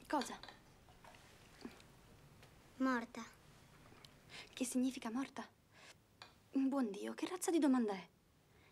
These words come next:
Speaker 1: Significa che una persona non è più in vita, che ha smesso di vivere.
Speaker 2: E quando è che si smette di vivere?
Speaker 1: Quando si è tanto vecchi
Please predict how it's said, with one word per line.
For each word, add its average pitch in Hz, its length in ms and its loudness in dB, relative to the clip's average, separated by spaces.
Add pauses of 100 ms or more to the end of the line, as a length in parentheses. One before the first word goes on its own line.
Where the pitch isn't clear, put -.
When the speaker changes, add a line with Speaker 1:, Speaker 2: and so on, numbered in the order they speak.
(680)
Speaker 1:
Significa 302 540 0
che 269 80 0
una 254 120 4
persona 311 360 2
non 208 160 0
è 202 80 -6
più 214 160 -4
in 220 80 -2
vita, 254 280 -4 (540)
che 247 120 2
ha 220 40 2
smesso 226 320 -2
di 202 80 0
vivere. 214 340 -2 (1600)
Speaker 2:
E 277 140 -2
quando 427 400 6
è 233 220 0 (420)
che 269 120 -2
si 262 120 -2
smette 254 300 0
di 247 140 -2
vivere? 240 360 -2 (1500)
Speaker 1:
Quando 269 300 4
si 269 120 0
è 247 80 2
tanto 247 280 0
vecchi 202 420 -8